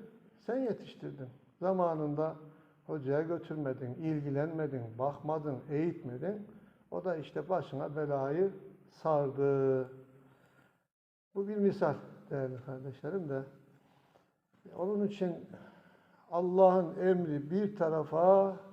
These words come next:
Resulünün emri, e,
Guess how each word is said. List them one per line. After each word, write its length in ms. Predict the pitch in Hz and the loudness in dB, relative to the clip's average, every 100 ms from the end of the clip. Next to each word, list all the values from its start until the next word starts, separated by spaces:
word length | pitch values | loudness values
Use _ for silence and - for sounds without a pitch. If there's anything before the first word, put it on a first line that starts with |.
| - - _ _ _ _ 156 | -20 -20 _ _ _ _ -6
Resulünün 720 | 165 - 180 180 180 180 175 | -6 -2 2 6 6 4 2
emri, 640 | 175 170 165 170 160 160 - - - - _ _ _ _ _ - | 0 -2 0 2 2 -2 -10 -20 -20 -20 _ _ _ _ _ -2
e, 360 | 143 139 139 | 0 2 0